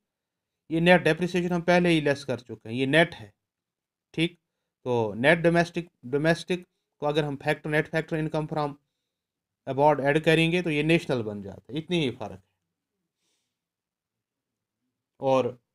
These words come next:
हमारा जो नेट डोमेस्टिक प्रोडक्ट at factor cost, net domestic product at factor cost, ये बराबर होती है हमारी डोमेस्टिक इनकम।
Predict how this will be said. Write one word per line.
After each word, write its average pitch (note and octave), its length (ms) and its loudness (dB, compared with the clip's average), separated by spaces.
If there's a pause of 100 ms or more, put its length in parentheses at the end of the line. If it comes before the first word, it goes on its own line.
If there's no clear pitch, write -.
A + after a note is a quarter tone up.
(320)
हमारा D#3+ 300 4
जो D#3+ 120 0
नेट D#3 300 0
डोमेस्टिक E3 440 -2
प्रोडक्ट D#3+ 360 0
at D#3 220 -2
factor E3+ 360 -4
cost, A2 240 -8 (960)
net D#3+ 340 2 (360)
domestic D3+ 500 0
product D3 400 0
at F3 280 2 (360)
factor D#3 360 -2
cost, B2 300 -2
ये C#3 120 -2
बराबर D3 360 0
होती D3 260 -6
है C#3+ 80 -2
हमारी D3 340 0
डोमेस्टिक D3+ 560 0
इनकम। F#2+ 340 -18